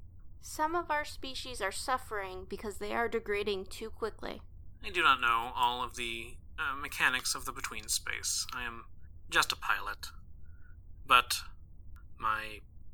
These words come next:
Speaker 2: parent ship has many scientists aboard. Have they come looking for me? They may have been drawn to you as well, when I didn't return.
Speaker 1: Is there a way that we can contact them? A message or a signal or some sort of, um,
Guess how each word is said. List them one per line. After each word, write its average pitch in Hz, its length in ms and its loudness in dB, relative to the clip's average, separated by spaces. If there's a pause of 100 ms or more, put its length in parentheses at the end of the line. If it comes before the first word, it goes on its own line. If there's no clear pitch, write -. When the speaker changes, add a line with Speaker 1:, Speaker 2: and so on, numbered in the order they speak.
(100)
Speaker 2:
parent 151 320 12
ship 123 240 4
has 113 240 -2
many 135 160 -2
scientists 135 640 4
aboard. 110 380 -2 (420)
Have - 180 -2
they 131 120 6
come 131 200 2
looking 135 240 -2
for 175 200 6
me? 208 220 0 (440)
They 123 120 -2
may 120 100 4
have 113 180 4
been 110 160 0
drawn 113 320 6
to 123 100 -4
you 113 220 -4
as - 80 -6
well, 127 400 4 (800)
when 120 100 -4
I 120 80 0
didn't 120 240 -6
return. 110 380 -2 (580)
Speaker 1:
Is 269 160 -4
there 349 160 0
a 339 80 0
way 339 180 -4
that 320 140 -6
we 285 100 -6
can 262 200 -6
contact 277 580 -2
them? 196 360 -4 (500)
A 233 40 -2
message 226 600 -4
or 185 260 -4
a 202 60 -4
signal 233 420 -6
or 190 460 -4
some 220 240 -4
sort 196 300 -4
of, 190 280 -6
um, 185 380 -4